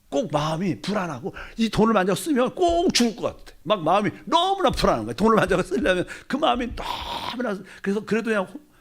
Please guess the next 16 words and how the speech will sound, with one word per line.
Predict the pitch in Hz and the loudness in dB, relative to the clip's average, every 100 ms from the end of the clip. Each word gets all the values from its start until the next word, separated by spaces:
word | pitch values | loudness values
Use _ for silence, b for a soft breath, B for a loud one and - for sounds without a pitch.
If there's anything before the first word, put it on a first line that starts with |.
| b | b
훔쳤으니까 | 262 233 220 220 | -4 -2 0 0
써야 | 175 233 | 2 4
될 | 185 | 2
거 | - 156 | 0 0
아니야. | 165 | 2
그러니까 | 160 - B B B B B | 0 -4 B B B B B
그렇게 | - 240 233 269 - - - | 0 2 2 0 -2 -12 -4
그냥 | 208 208 - | -4 -4 -6
돈만 | - 208 220 | 2 4 4
갖고 | 170 147 - 220 254 | 0 -8 -6 -8 -8
하루 | - 214 233 277 | -8 -4 -4 -4
이틀, | 226 170 208 190 | -6 -4 -4 -6
삼 | - 254 | -8 -8
일 | 233 | -6
동안 | 170 135 | -4 -6
놔둬. | - | -10